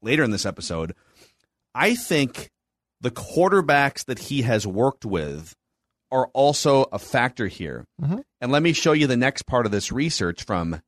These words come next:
Speaker 1: M N Researcher, okay? As you can see on the screen here. This is a breakdown of the Vikings record, so Zimmer's record,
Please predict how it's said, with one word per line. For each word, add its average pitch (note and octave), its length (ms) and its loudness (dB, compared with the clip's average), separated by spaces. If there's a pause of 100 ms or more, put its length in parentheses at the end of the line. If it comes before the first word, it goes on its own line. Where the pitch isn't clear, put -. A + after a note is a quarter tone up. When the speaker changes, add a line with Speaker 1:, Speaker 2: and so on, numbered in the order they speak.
(140)
Speaker 1:
M G2 140 -4
N F2+ 160 -2
Researcher, B2 580 -6 (160)
okay? F#2+ 300 -6 (880)
As G#2+ 120 -4
you G2+ 80 -2
can G2+ 140 -6
see F#2+ 160 -4
on F2 80 -4
the E2+ 80 -6
screen C#3+ 300 -6
here. - 220 -12 (960)
This D#3+ 460 0
is A#2+ 600 4
a B2+ 80 0
breakdown A2 800 0
of G#2 500 -2
the A2+ 80 -8
Vikings C#3 540 0
record, G2+ 420 0
so A#2 140 0
Zimmer's C3 480 2
record, F2 560 -2